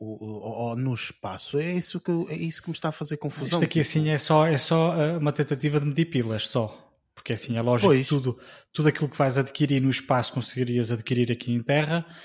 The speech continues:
Speaker 2: eh, com menos esforço e mais segurança, a-, acima de tudo. Só que sabes que, a partir do momento lá que o outro, que o, que o outro amigo conseguiu ir, eh, ir, eh, ao espaço, fazer lá aquela viagenzinha de,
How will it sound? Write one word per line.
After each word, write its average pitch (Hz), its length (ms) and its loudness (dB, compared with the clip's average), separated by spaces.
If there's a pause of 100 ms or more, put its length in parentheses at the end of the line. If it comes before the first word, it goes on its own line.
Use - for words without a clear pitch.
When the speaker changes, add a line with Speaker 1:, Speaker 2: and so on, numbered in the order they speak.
(200)
Speaker 2:
eh, 131 60 -8
com 135 200 2
menos 131 340 4
esforço 160 480 2
e 151 40 2
mais 143 260 0
segurança, 123 680 0
a-, 143 320 -4
acima 120 300 0
de 120 100 -6
tudo. 107 340 -6 (420)
Só - 240 0
que - 100 -8
sabes 131 340 0
que, 143 640 0
a 110 40 -8
partir 120 240 -4
do 131 120 0
momento 131 440 2
lá 120 120 2
que - 140 -8
o 131 40 0
outro, 123 420 -2 (420)
que - 80 0
o, 147 160 2
que - 60 -6
o 143 40 2
outro 135 160 4
amigo 131 220 4
conseguiu 127 480 2
ir, 123 180 2
eh, 127 220 2
ir, 120 220 0
eh, 123 180 2
ao 135 160 -4
espaço, 120 480 -4
fazer 123 220 0
lá 120 160 -2
aquela 120 240 -2
viagenzinha 120 560 -2
de, 117 200 -4